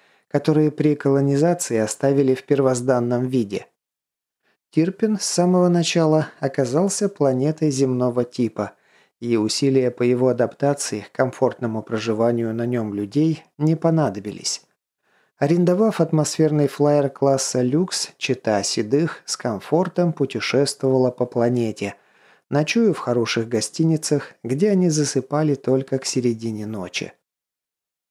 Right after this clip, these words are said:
Проведя таким образом медовый месяц, Виктор вернулся домой, где его ожидала неожиданная встреча. Вольфганг, узнав у него, когда он возвращается домой,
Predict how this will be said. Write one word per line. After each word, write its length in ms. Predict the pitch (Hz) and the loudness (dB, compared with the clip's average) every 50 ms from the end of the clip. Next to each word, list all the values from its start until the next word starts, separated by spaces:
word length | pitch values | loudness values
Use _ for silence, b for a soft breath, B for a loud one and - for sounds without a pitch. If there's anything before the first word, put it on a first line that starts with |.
| _ _ _ _ _ _ _ _ _ _ - | _ _ _ _ _ _ _ _ _ _ -2
Проведя 400 | - 139 139 151 160 170 208 190 | 0 0 2 2 2 2 2 2
таким 340 | - 170 156 - 165 160 170 | 2 0 0 2 2 2 2
образом 480 | 175 170 165 165 160 147 143 151 147 | 2 2 2 2 2 2 2 2 2
медовый 540 | 143 143 147 143 139 156 156 151 147 143 143 | 2 2 2 2 2 2 2 4 4 2 2
месяц, 560 | 147 175 196 180 - - - - - - - - | 2 2 0 0 -2 -6 -8 -8 -10 -10 -10 -12
Виктор 580 | - - 110 135 185 220 208 - - 196 190 175 | -14 -10 -4 -2 0 -2 -2 -2 -2 0 2 2
вернулся 640 | 147 156 151 139 143 143 147 147 143 139 - - 139 | 4 2 2 2 2 0 2 2 0 -2 -2 -2 -2
домой, 500 | 131 135 139 131 120 107 101 98 90 - _ _ _ _ _ _ _ _ _ _ | 0 0 0 0 0 -4 -6 -6 -8 -10 _ _ _ _ _ _ _ _ _ _
где 300 | - 120 120 127 123 123 | -6 -4 0 2 4 4
его 240 | 120 110 117 143 165 | 4 4 4 2 2
ожидала 520 | 170 143 143 135 127 139 139 143 151 156 | 2 2 2 2 2 2 4 4 4 4
неожиданная 800 | 151 147 139 135 127 110 104 113 110 117 131 123 123 127 131 135 | 4 4 2 2 2 0 0 -2 -2 0 0 0 0 0 0 0
встреча. 560 | 135 - - - 165 147 107 - - - - - _ _ _ _ _ _ _ _ _ _ _ _ _ _ _ _ _ _ _ - | 0 -2 -4 -2 -2 -2 0 -2 -6 -10 -10 -14 _ _ _ _ _ _ _ _ _ _ _ _ _ _ _ _ _ _ _ -6
Вольфганг, 720 | 127 160 220 254 220 165 135 131 120 104 113 - - 165 | -2 0 2 2 2 0 0 -2 -2 -4 -4 -4 -2 -2
узнав 420 | 156 143 156 165 170 170 160 - | 0 2 2 2 2 2 2 2
у 40 | 156 | 2
него, 260 | 156 156 151 160 160 | 2 4 4 2 2
когда 360 | 160 160 151 147 147 160 156 | 2 2 0 2 4 4 4
он 200 | 151 156 156 151 | 4 4 4 2
возвращается 800 | 139 151 139 135 143 139 135 - - 156 147 147 135 - - 135 | 2 0 2 2 0 0 0 0 0 2 2 2 2 0 0 -2
домой, 440 | 127 135 135 139 160 180 190 175 | 0 2 0 2 2 2 0 0